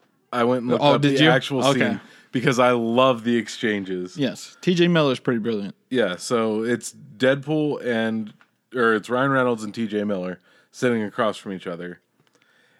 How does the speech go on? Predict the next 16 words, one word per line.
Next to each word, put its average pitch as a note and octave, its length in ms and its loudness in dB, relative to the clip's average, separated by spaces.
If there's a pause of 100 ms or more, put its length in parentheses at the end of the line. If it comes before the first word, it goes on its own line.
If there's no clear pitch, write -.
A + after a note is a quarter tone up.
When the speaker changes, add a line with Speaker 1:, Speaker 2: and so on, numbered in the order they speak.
(260)
Speaker 1:
And, G#2+ 540 0 (920)
um, F#2 600 -8 (1300)
they're B2 260 0
talking B2+ 520 -4
about G#2+ 320 -2
Vanessa. F#2+ 720 -8 (120)
Speaker 2:
Mm. A#2+ 280 -4
Speaker 1:
And B2 100 0
at G#2+ 100 0
this C3 160 0
point, A#2+ 420 -2 (220)
Ryan A#2 320 0
Reynolds A2 340 -4
has G#2 600 -2 (880)
his G#2 300 -6
hood A#2+ 440 -2